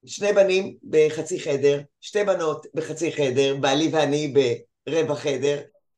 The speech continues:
והמקום היחיד שהיה לי לשבת וללמוד, לעשות עבודות ולקרוא, זה היה בפינת אוכל.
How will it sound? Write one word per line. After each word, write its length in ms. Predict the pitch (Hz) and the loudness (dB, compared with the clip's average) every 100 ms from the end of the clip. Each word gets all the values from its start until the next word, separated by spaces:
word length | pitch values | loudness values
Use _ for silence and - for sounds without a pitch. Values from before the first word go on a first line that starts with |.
| - | -16
והמקום 1400 | 123 135 151 143 139 135 135 113 - - 135 131 226 247 | -10 4 8 8 8 4 2 -2 -10 -16 -12 -8 -4 0
היחיד 300 | 196 220 214 | 2 2 2
שהיה 140 | 160 | 0
לי 80 | 185 | -2
לשבת 320 | 151 160 185 | -2 -4 -4
וללמוד, 440 | 156 139 127 135 139 | -2 -2 0 0 0
לעשות 280 | 127 170 185 | -4 -8 -6
עבודות 440 | 165 135 131 127 | -4 0 0 0
ולקרוא, 480 | 139 139 139 113 113 | 0 0 -2 -2 -2
זה 100 | 131 | -2
היה 140 | 123 127 | -4 -4
בפינת 300 | 165 160 247 | -6 -4 -2
אוכל. 320 | 240 - | -2 -4